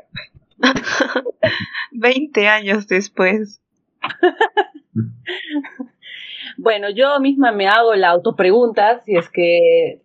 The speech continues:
Speaker 2: no sé, si es que me dicen hoy día para irme a Marte, creo que yo también podría servirles, chicos, de experimento, porque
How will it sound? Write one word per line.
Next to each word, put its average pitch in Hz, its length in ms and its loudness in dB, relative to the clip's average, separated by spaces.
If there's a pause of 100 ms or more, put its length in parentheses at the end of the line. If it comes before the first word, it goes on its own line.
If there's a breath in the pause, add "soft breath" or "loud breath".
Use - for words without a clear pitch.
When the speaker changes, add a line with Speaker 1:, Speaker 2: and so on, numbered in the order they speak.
Speaker 2:
no 180 300 -2
sé, 190 200 0
si 175 120 -12
es 165 80 -12
que 175 120 0
me 175 120 2
dicen 180 800 2
hoy 190 180 2
día 190 360 0
para 160 180 2
irme 196 220 0
a 175 40 2
Marte, 208 560 0 (720)
creo 285 180 2
que 254 180 2
yo 254 160 0
también 220 260 -4
podría 214 380 2
servirles, 190 460 0
chicos, 180 320 0
de 170 80 2
experimento, 170 680 -2
porque 160 800 0